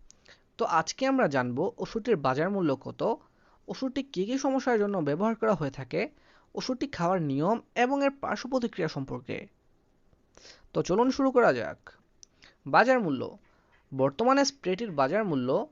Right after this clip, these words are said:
দশ মিলি একশো টাকা এবং পঞ্চাশ মিলির একটি স্প্রে চারশো পঞ্চাশ টাকা।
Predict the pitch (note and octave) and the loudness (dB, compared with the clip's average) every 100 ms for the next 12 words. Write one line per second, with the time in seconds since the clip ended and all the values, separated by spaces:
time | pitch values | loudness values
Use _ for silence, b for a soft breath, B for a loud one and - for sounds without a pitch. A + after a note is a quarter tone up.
0 | b b - B2+ C#3+ F3 - A3 A#3 C4 | b b -16 -2 -2 -2 -4 -4 -2 -4
1 | - _ F3+ - B3 F3 D3 F3 - F#3 | -8 _ -8 -2 0 0 0 -4 -2 -6
2 | F#3+ F#3 G3 G3+ B3 - A#3 A3+ F#3+ F#3+ | -6 -6 -6 -2 -4 -2 2 2 2 -4
3 | G#3 - - A3+ - A#3 - - G3+ G#3 | -6 -6 -4 -6 -4 -4 -4 -4 -6 -6
4 | - D3 B2 | -6 -6 -6